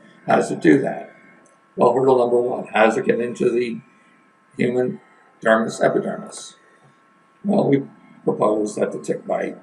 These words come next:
provides a portal of entry for agrobacterium as well as Borrelia and Helicobacter microfilaria and other co-infections. We know tick bites can produce more than one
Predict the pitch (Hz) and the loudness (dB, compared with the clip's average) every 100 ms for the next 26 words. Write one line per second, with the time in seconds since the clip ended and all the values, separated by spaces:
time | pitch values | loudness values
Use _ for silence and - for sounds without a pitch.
0 | - - 104 98 - - - 104 98 95 | -12 0 2 2 0 -8 -6 -4 -2 0
1 | 110 110 131 131 135 - - - - _ | 0 4 4 2 -2 -16 -20 -20 -20 _
2 | - 113 113 113 - - - 110 110 - | 6 6 6 4 2 2 2 2 0 2
3 | 107 - - 98 - 107 104 101 - - | 2 2 -2 -4 0 2 2 2 -2 -2
4 | - - - - 95 - - 104 - - | -2 0 0 -2 -6 -6 -6 -10 -12 -20
5 | - - 110 104 104 98 101 98 - - | -20 -12 -6 0 0 0 0 -4 -4 -8
6 | - - - - - - - _ - _ | -8 -8 -10 -12 -18 -20 -20 _ -20 _
7 | _ _ 208 - - 151 - 107 98 - | _ _ 4 6 6 2 4 4 2 -2
8 | - - - _ - 117 107 131 98 107 | -14 -20 -20 _ -6 -4 -2 -4 -2 -4
9 | 98 - - - - - _ _ _ - | -4 -10 -18 -20 -20 -20 _ _ _ -6
10 | 123 123 107 98 104 98 95 | 4 6 6 4 -2 -4 -4